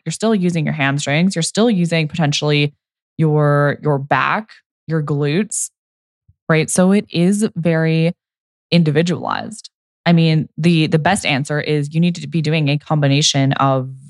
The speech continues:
of both types of movements. So let's give another example.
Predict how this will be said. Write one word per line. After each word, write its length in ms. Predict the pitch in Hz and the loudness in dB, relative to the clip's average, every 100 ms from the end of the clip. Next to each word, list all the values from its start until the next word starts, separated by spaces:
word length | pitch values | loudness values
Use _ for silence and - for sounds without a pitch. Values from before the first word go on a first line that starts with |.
| - | -6
of 140 | 139 139 | -4 -6
both 440 | 131 151 123 - - _ | -2 0 0 -4 -14 _
types 320 | - 127 - | -4 -4 -4
of 160 | - 139 | -6 0
movements. 640 | 143 135 - - - - - _ _ _ _ _ _ _ _ _ - | 0 0 -4 -8 -12 -16 -16 _ _ _ _ _ _ _ _ _ -8
So 640 | - 185 170 165 160 156 | 0 2 2 0 0 -2
let's 220 | 147 170 - | 0 -2 -2
give 160 | 196 | 0
another 380 | 190 165 160 160 | 2 2 0 0
example. 840 | 156 151 143 143 139 - - 196 | -2 -4 -4 -2 -2 -4 -4 -6